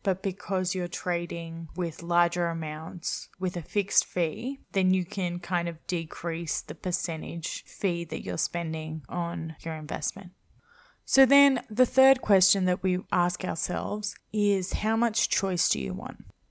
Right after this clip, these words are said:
When I started off, I started off with CommSec Pocket, like I'm sure many of you may have explored. And CommSec Pocket gives you the choice between seven E T Fs,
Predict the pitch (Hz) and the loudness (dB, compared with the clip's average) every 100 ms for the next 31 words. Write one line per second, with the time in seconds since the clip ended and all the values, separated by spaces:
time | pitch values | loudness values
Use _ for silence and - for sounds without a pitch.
0 | _ 208 226 226 240 254 247 247 202 196 | _ 2 4 4 4 6 6 6 4 2
1 | 202 - 185 175 175 170 - 180 - - | 0 2 0 0 -2 -4 -6 -8 -8 -6
2 | 185 175 - 175 _ - 175 - 202 233 | -4 0 0 -2 _ -4 -4 -2 -2 -2
3 | - 180 175 180 170 - 180 170 165 165 | 0 0 0 -2 -4 -2 -2 -2 -2 -2
4 | 165 160 165 156 156 165 160 175 - - | -6 -8 -8 -6 -6 -8 -8 -8 -10 -8
5 | 165 - - 196 _ _ 220 208 196 190 | -10 -8 -8 -8 _ _ 2 2 0 -2
6 | 190 - - - 220 208 233 220 - 208 | -2 -4 -4 -4 0 2 0 -2 -2 -4
7 | 190 202 - 180 160 180 170 165 - 175 | -2 -6 -2 -4 -2 -2 -4 -6 -6 -4
8 | 170 - 156 165 160 160 - - 165 156 | -4 -6 -8 -10 -10 -6 -4 -2 -4 -6
9 | 160 160 - 170 165 - - - - | -6 -4 -4 -4 -4 -4 -2 -2 -2